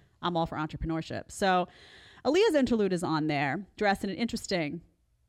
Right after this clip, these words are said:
shall we call it a costume? I don't know. Earmuffs. It's kind of interesting. She's got her own style. And there is some man-hating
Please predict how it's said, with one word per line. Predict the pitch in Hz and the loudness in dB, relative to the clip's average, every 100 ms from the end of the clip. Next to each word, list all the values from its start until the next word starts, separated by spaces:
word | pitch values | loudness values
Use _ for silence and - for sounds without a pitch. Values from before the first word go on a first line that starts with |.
| _ | _
shall | - 185 | -2 0
we | 165 | 0
call | 165 156 | -2 -4
it | |
a | 165 | -4
costume? | 160 147 139 147 - | -6 -8 -8 -6 -2
I | 220 | 0
don't | 214 135 | 0 -2
know. | 117 120 | -6 -6
Earmuffs. | 208 190 165 160 - | -4 -2 0 -2 -4
It's | 247 - | -6 -4
kind | 415 453 | -2 0
of | |
interesting. | 180 - - 185 | -2 -6 -6 -6
She's | 196 | -4
got | 185 170 | -2 -2
her | |
own | 175 190 | -2 -6
style. | - 151 147 196 - - - - - | -6 -4 -4 -6 -14 -20 -20 -6 2
And | 254 233 | 4 4
there | 226 320 508 | 4 2 2
is | 466 269 247 | 2 0 0
some | - - 214 196 180 180 196 - _ _ - | -4 -2 0 0 -2 -6 -12 -16 _ _ -10
man-hating | 180 175 170 170 160 143 117 170 | -4 0 0 0 -4 -6 -8 -12